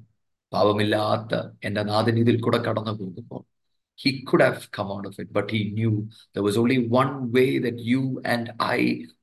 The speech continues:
will come back to the Father, and it is that he giving up his life on the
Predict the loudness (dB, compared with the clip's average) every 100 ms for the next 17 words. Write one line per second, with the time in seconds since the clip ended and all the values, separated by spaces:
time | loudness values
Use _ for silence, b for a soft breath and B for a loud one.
0 | 0 2 2 -2 -2 -2 -4 -8 -16 -2
1 | 0 0 -4 -10 -14 0 2 2 0 -2
2 | -2 0 0 -2 -8 -14 B B B -4
3 | 0 0 2 2 0 -6 -16 _ _ -4
4 | -4 -2 -2 -2 -4 -4 -6 -6 -4 -2
5 | -4 -6 -10 -12